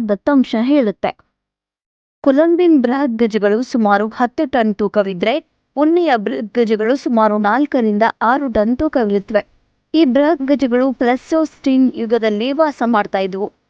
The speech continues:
ಸುಮಾರು ಎರಡು ಪಾಯಿಂಟ್ ಆರು ದಶಲಕ್ಷದಿಂದ ಹನ್ನೊಂದು ಸಾವಿರದ ಐದುನೂರು ವರ್ಷಗಳ ಹಿಂದೆ ವಾಸ ಮಾಡ್ತಾ ಇದ್ವು.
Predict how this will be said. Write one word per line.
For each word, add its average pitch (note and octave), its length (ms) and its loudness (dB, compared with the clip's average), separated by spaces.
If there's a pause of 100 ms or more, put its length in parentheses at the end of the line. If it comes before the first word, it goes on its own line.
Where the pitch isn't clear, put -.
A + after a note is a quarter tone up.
(180)
ಸುಮಾರು D#4 360 0 (160)
ಎರಡು D4+ 200 0
ಪಾಯಿಂಟ್ C#4+ 440 -2
ಆರು B3 240 2 (100)
ದಶಲಕ್ಷದಿಂದ A#3 800 -2
ಹನ್ನೊಂದು B3 500 -4
ಸಾವಿರದ A3 360 -2 (180)
ಐದುನೂರು C4 420 0
ವರ್ಷಗಳ A3 400 -2 (120)
ಹಿಂದೆ G#3 260 0
ವಾಸ D#4 300 0
ಮಾಡ್ತಾ G3 300 -2
ಇದ್ವು. G3+ 280 -4